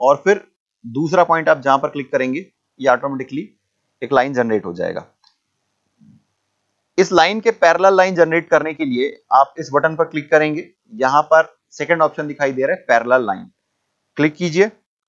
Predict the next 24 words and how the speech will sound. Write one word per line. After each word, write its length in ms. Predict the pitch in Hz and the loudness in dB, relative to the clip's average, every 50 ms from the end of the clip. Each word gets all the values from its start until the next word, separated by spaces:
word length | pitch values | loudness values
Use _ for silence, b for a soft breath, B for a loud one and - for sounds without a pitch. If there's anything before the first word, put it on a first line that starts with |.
| _ _ _ _ _ _ _ - | _ _ _ _ _ _ _ 0
फिर 80 | - 170 | 2 4
ऑब्जेक्ट 340 | 170 147 131 160 185 175 - | 4 4 4 0 -2 0 0
को 80 | 190 | 0
क्लिक 240 | - 175 175 165 - | 0 0 -2 0 2
करना 200 | 180 160 160 170 | 0 2 4 4
होगा 280 | 165 160 151 147 180 208 - _ _ _ _ _ _ _ _ _ _ 117 | 4 4 4 2 0 -2 -4 _ _ _ _ _ _ _ _ _ _ 4
और 360 | 127 139 143 143 - - _ - | 4 6 6 4 2 -4 _ -6
या 240 | 127 123 139 139 151 | 0 2 4 4 2
तो 180 | - - 196 | 2 0 -2
ये 160 | 190 185 190 196 | 0 2 2 2
इसके 200 | 196 - 202 190 | 0 0 0 0
ऊपर 300 | 170 151 139 170 170 170 | 0 2 4 4 4 4
बन 120 | 180 175 | 2 0
सकता 260 | 165 175 - - 190 | -2 -4 -2 0 2
है 60 | 185 | 4
या 80 | 175 170 | 4 4
तो 120 | 165 170 | 2 0
इसके 260 | 170 - - - 202 - - _ 117 | -4 -6 -6 -8 -10 -10 -10 _ -10
नीचे 300 | 123 135 151 147 160 135 | -8 -8 -4 0 0 0
बन 140 | 123 110 98 | 0 0 -2
सकता 260 | 98 95 _ - 90 | -8 -14 _ -12 -12
है। 80 | 85 - _ _ _ _ _ _ _ _ _ _ _ - | -12 -14 _ _ _ _ _ _ _ _ _ _ _ -12
तो 60 | 160 | -12
पॉइंट, 400 | 151 - - 160 170 185 214 196 | -4 0 0 0 0 0 -4 -8